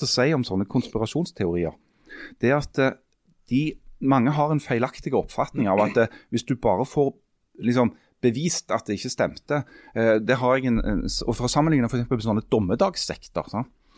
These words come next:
Som tror at, eh, den tredje april, da, da kommer dommedag. Og så kommer tredje april og fjerde april, og det var ikke noen dommedag, så klarer de også å få det til allikevel. At, eh,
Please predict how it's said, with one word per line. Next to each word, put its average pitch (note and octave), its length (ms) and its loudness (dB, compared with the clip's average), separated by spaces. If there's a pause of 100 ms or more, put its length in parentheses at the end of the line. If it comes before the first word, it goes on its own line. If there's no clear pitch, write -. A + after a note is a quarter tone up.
(140)
Som B2 140 0
tror C#3 340 4
at, A2+ 180 0 (120)
eh, G#2+ 200 2
den A2 220 0
tredje A#2+ 880 2
april, E3 460 2 (440)
da, B2 220 4
da B2+ 220 4
kommer G2 260 0
dommedag. D#2+ 380 -2 (320)
Og A#2+ 100 0
så C3+ 360 4
kommer A#2 300 4
tredje D#3+ 260 0
april F3+ 480 -2
og A#2+ 80 -4
fjerde B2+ 220 -2
april, C#3 340 -4
og A2 40 -2
det G#2 60 -4
var G#2+ 100 4
ikke - 120 -12
noen C#3 140 -4
dommedag, C#3 420 2 (400)
så - 140 -6
klarer A2+ 340 2
de D#3 160 0
også B2+ 300 -4
å B2 40 -2
få B2+ 400 0
det D3+ 120 -2 (100)
til E3+ 320 2 (160)
allikevel. F#2+ 640 0 (100)
At, G#2+ 220 -4
eh, A#2+ 120 2